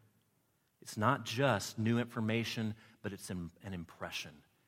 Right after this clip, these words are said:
It's not just that you learn something new, you may not. It's an impression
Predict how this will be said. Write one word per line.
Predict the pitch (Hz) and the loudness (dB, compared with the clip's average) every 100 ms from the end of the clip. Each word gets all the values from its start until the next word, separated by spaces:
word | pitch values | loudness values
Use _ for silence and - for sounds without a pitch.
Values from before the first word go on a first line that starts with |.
| _ _ _ _ _ - | _ _ _ _ _ -16
It's | 104 123 | -6 4
not | 113 123 | 4 4
just | 107 120 110 - | 2 4 4 0
that | 110 | -2
you | 110 | -2
learn | 98 107 135 135 | 2 6 6 6
something | 151 123 131 120 | 4 2 2 4
new, | 147 123 | 6 4
you | 104 107 | 4 2
may | 113 | 2
not. | 113 123 113 - | 2 2 0 -2
It's | 107 - | -8 -6
an | |
impression | 98 87 - 131 127 - 131 | -6 -6 -8 -6 -4 -4 -4